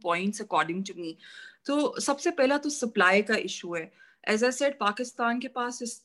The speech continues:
इस टाइम चार सोर्सेज हैं सप्लाई, uh, की, but we also need to understand कि globally, uh, सप्लाई का काफी ज्यादा इशू है।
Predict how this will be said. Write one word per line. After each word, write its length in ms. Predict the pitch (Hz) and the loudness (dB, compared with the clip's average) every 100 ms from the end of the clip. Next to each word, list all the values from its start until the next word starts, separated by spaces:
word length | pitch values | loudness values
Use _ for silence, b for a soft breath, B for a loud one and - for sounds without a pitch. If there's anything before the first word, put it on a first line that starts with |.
| - | -8
इस 200 | 220 - | -6 -2
टाइम 240 | 233 240 | 0 0
चार 360 | 240 240 254 285 | 2 4 4 2
सोर्सेज 500 | 240 208 214 220 208 | -2 -2 -2 -6 -4
हैं 180 | 196 196 | -2 -4
सप्लाई, 560 | 202 - 175 170 175 | -6 -4 0 0 0
uh, 320 | 175 185 175 170 - | -4 -4 -4 -6 -8
की, 260 | 175 170 b b b - | -8 -8 b b b -2
but 120 | 262 | -2
we 160 | 262 294 | 0 0
also 260 | 254 262 359 | 2 0 -2
need 340 | 320 302 302 | -4 -4 -2
to 120 | 214 | 0
understand 520 | 190 214 - 269 269 | 2 0 -2 -4 -4
कि 420 | 262 285 262 - _ 196 | -4 -6 -6 -8 _ -12
globally, 800 | - 202 214 233 330 320 320 | -4 0 2 2 0 0 0
uh, 600 | 247 - 185 185 165 160 - | 0 0 0 0 -2 -8 -10
सप्लाई 440 | 226 226 180 185 | -10 0 0 0
का 120 | 190 | -2
काफी 460 | 196 170 - 190 190 | -2 -2 -4 -8 -6
ज्यादा 440 | 175 160 170 180 - | -2 -2 0 -4 -4
इशू 320 | - 180 170 | -10 -10 -10
है। 120 | - | -12